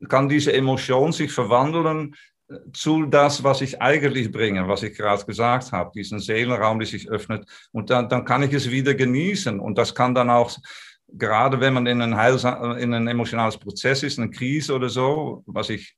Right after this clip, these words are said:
jetzt nicht mehr so, so sehr empfinde in meinem Leben, aber <clears throat> damals, dass es dann auch die Arbeit und mein, meine Berufung sehr heilsam für mich war. Ja, das sind ein paar Dinge, die mir so kommen,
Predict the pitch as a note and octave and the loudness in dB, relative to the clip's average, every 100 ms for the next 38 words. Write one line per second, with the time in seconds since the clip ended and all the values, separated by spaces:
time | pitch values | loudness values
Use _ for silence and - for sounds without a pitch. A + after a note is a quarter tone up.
0 | _ _ - G#2 G#2 G#2 G2+ G#2 G2+ F#2+ | _ _ -8 -6 -6 -8 -8 -4 -4 -2
1 | G2+ G2 G2+ - - - G#2 G2+ F#2+ - | 0 0 -4 -10 -16 -8 -6 -2 -4 -4
2 | D#3 D#3 C3 A#2 A2 G#2 G2+ F#2+ G2 G2+ | -4 0 2 2 2 0 0 2 0 0
3 | D3+ - C3 C3 C3 E3 C#3 - B2 C3 | -4 0 0 0 -2 -4 -4 -4 0 4
4 | C#3+ C#3 C#3+ D#3+ - - - - _ _ | 6 6 6 4 -2 -12 -20 -20 _ _
5 | - C#3 C3+ D3 D3 C3 C3 B2 C#3 C3+ | 0 2 2 2 2 2 4 6 6 2
6 | - A2+ A2 - _ _ _ - - A#2 | -6 -6 -8 -10 _ _ _ -20 -8 -4
7 | - B2+ D#3+ B2 A2 D3 C3+ G#2+ A2+ A2+ | 2 4 6 6 4 4 2 0 2 2
8 | A#2 A2+ A2+ A2+ A2+ G#2+ G#2 D3+ - A2+ | 4 2 2 2 0 -2 -4 -4 -2 -2
9 | A2+ B2+ A2+ A2 F#2+ A#2 C#3+ A2+ A2 G#2+ | -2 -4 0 2 4 2 2 0 -2 -2
10 | A2+ A2+ F#2+ F2+ A#2+ B2 F2 D2 - _ | -6 -6 -4 2 4 4 2 -2 -14 _
11 | _ _ _ _ - _ _ _ _ - | _ _ _ _ -20 _ _ _ _ -20
12 | - G#2+ F#2+ F#2+ - B2 G2+ G2+ G#2 G#2 | -8 -2 0 0 -4 -4 -4 0 2 2
13 | A2 A2+ B2+ B2 A#2 A#2 A2+ A#2+ G2+ - | 0 -2 -2 -2 -2 -2 -2 -4 -4 -2
14 | E3 C#3 A#2+ | 0 0 -2